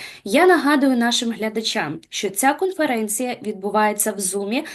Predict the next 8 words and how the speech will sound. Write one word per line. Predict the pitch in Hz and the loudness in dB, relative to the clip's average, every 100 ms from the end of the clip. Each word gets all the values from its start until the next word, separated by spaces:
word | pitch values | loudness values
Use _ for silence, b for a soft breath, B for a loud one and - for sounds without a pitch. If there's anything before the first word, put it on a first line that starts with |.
| B B | B B
а | 262 | 0
також | 254 233 381 370 | 2 0 0 -2
транслюється | - 233 214 220 226 233 262 | -2 -4 -4 -2 -2 -2 -2
у | - 247 | -2 -2
прямому | 226 220 208 226 233 | -2 -4 -4 -4 -4
ефірі | 226 196 220 214 208 | -4 -6 -4 -2 -2
на | 196 | -4
Ютубі. | 202 196 196 196 170 170 | -4 -6 -6 -8 -6 -8